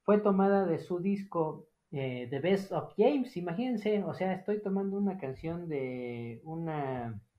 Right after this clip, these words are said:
recopilación de lo mejor de esta banda, ¿pero por qué? Porque esta canción, este, no estaba incluida dentro de sus siete trabajos previos a este, este,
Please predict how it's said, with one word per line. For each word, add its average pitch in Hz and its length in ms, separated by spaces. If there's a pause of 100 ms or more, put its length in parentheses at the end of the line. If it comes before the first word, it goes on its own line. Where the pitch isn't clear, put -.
(120)
recopilación 135 1300 (160)
de 117 200
lo 113 140
mejor 131 440
de 123 160
esta 143 240
banda, 151 440 (500)
¿pero 180 200
por 220 200
qué? 285 340 (540)
Porque 151 760
esta 170 400
canción, 170 800 (100)
este, 135 460
no 143 160
estaba 160 400
incluida 147 480
dentro 139 480
de 139 160
sus 139 320
siete 180 360
trabajos 165 1160
previos 160 760
a 120 280
este, 117 960 (440)
este, - 540